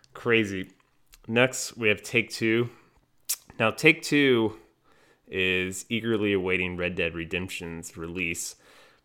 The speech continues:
but lucky for them, Grand Theft Auto Online posted record, uh, numbers this year, and then N B A two K eighteen, W W E two K eighteen from the Take-Two side.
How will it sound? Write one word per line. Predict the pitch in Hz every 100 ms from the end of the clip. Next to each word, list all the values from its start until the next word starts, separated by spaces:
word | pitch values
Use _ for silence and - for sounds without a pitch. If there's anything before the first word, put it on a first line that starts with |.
| -
but | 98 95
lucky | 110 143 147
for | 135 120
them, | 123 120
Grand | 107 107 101 104
Theft | 98 -
Auto | 92 95 92 90
Online | 92 98 87 82
posted | 92 - 90 - 95 85
record, | 90 90 104 92 - _ _ _ -
uh, | 90 82 87
numbers | 95 90 90 87
this | 90 - 92
year, | 87 90 101 -
and | 95 92
then | 92 92 90 90
N | 107 101
B | 110
A | 98 95
two | 95 - 110
K | -
eighteen, | 101 90 - - 104 104 104 104 _ _ _
W | - 104 104
W | 101 90 92
E | - 113
two | 107 -
K | 110 107
eighteen | 101 98 - - 101 101
from | 98 95
the | 85
Take-Two | - 101 - 101
side. | 98 - 98 95 95